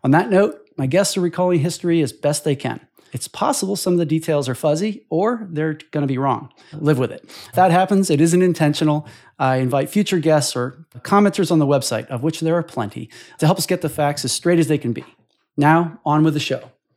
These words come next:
Today, I'm thrilled to be talking with Jane Slade and Colleen Byron, two of the original rock stars who helped, s-, the senior leaders who helped build the Amazon, uh, customer service organization, helped build out the team, plan the software tools,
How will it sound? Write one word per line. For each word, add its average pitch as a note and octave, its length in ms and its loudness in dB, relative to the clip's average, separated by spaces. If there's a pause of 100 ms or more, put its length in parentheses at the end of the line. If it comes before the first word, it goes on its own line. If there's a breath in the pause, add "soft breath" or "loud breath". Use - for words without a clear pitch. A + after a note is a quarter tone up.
(460)
Today, A3+ 460 4
I'm D#3+ 120 0
thrilled G3+ 440 0
to D3+ 100 -10
be D3 100 0
talking F3 400 0
with D3 100 2
Jane F3 300 0
Slade D#3 400 -2
and B2+ 100 -2
Colleen D3+ 320 0
Byron, B2+ 460 -4 (400 soft breath)
two G#3 180 2
of G3 80 4
the E3 100 4
original E3 460 2
rock C3 240 0
stars - 380 -8 (160)
who C#3+ 160 2
helped, C3 360 2
s-, - 180 -10
the B2+ 180 -2
senior F3+ 320 4
leaders D#3+ 380 4
who D3 60 -4
helped D3+ 280 -4
build D3+ 180 0
the C3+ 100 0
Amazon, C#3 680 -2
uh, C#3+ 100 -4
customer D3+ 340 0
service C#3 360 -2
organization, A#2 680 -4 (160 soft breath)
helped B2 300 -2
build C3+ 160 2
out B2+ 140 -2
the - 40 -14
team, F#3 500 0 (300 soft breath)
plan C#3 220 0
the A#2+ 80 0
software E3 400 2
tools, D3 500 -2